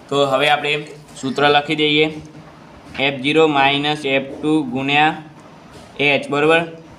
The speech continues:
એલ એટલે આપણે અહીંયા ચાલીસ લઈશું, વત્તા એફ વન એટલે આપણે છવ્વીસ લઈશું અને એફ ઝીરો એટલે નવ ભાગ્યા ટુ એફ વન એટલે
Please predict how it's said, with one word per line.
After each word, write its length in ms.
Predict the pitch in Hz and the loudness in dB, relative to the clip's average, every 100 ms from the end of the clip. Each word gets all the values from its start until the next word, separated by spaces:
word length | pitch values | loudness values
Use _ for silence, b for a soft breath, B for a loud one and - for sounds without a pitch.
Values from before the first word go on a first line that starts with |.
| - | -4
એલ 220 | 135 147 | -2 0
એટલે 220 | 151 147 | -2 2
આપણે 200 | 147 135 | 0 2
અહીંયા 200 | 143 139 | 0 0
ચાલીસ 440 | 135 139 131 151 151 | 0 2 2 0 0
લઈશું, 320 | 147 143 156 | -2 0 -2
વત્તા 580 | 139 - - 135 117 120 - - - | -4 -2 2 2 0 -8 -20 -20 -8
એફ 280 | 131 139 135 | -2 -2 0
વન 140 | 156 156 | 0 0
એટલે 220 | 127 143 | 0 0
આપણે 240 | 131 147 | 0 0
છવ્વીસ 440 | 147 135 135 151 147 | -2 -4 -2 -2 -2
લઈશું 360 | 147 151 151 | -2 -2 -4
અને 180 | 131 139 | -2 -2
એફ 120 | 135 | -2
ઝીરો 240 | 123 139 147 | -2 -2 0
એટલે 280 | 139 135 | 0 -2
નવ 420 | 131 131 143 165 165 - - - | -2 0 2 0 -4 -18 -20 -4
ભાગ્યા 280 | 131 147 151 | 2 2 2
ટુ 240 | 147 147 | -2 0
એફ 180 | 151 147 | 0 0
વન 120 | 147 | -2
એટલે 300 | 147 147 156 | 0 2 0